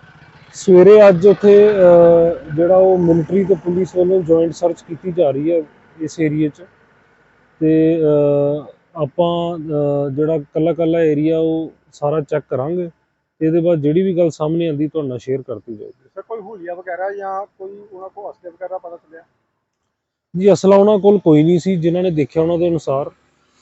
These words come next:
Speaker 1: ਉਹਨਾਂ ਨੇ ਕਿਹਾ ਕਿ ਵੀ ਸੱਤ ਕੁ ਬੰਦੇ ਸੀ ਤੇ ਇਹ ਜੰਗਲ ਵਾਲੀ ਸਾਈਡ ਤੇ ਪਿਛਲੀ ਸਾਈਡ ਤੋਂ ਚੜ੍ਹ ਕੇ ਉੱਧਰ ਉਹਨਾਂ ਦੇ ਘਰ ਵੱਲ ਆਏ ਸੀ ਤੇ ਉਹਨਾਂ ਨੇ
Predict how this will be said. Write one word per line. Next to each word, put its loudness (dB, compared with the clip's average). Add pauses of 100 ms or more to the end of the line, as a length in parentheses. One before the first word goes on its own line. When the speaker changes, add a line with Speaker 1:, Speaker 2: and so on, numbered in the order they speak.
(280)
Speaker 1:
ਉਹਨਾਂ -2
ਨੇ 0
ਕਿਹਾ 4
ਕਿ -2
ਵੀ 0 (360)
ਸੱਤ 0
ਕੁ -2
ਬੰਦੇ 2
ਸੀ -10 (540)
ਤੇ -10
ਇਹ 4
ਜੰਗਲ 0
ਵਾਲੀ 2
ਸਾਈਡ 0
ਤੇ -8
ਪਿਛਲੀ -10
ਸਾਈਡ -2
ਤੋਂ -8
ਚੜ੍ਹ -6
ਕੇ -2
ਉੱਧਰ -6
ਉਹਨਾਂ -6
ਦੇ -6
ਘਰ -4
ਵੱਲ -4
ਆਏ -4
ਸੀ -8
ਤੇ -6
ਉਹਨਾਂ -6
ਨੇ -6